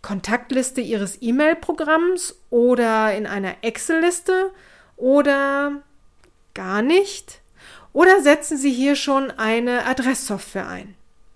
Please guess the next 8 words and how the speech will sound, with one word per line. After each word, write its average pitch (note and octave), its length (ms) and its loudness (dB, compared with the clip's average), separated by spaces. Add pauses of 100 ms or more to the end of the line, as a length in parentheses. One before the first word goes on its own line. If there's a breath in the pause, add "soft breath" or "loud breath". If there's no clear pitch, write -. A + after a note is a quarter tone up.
(760 loud breath)
Zweitens, A3+ 880 -2
wie C#4+ 180 4
verwalten D4 600 0
Sie C4 180 -4
die G#3+ 160 -6
Daten A#3+ 640 0
Ihrer A#3+ 300 -2
Interessenten? A#3 880 -4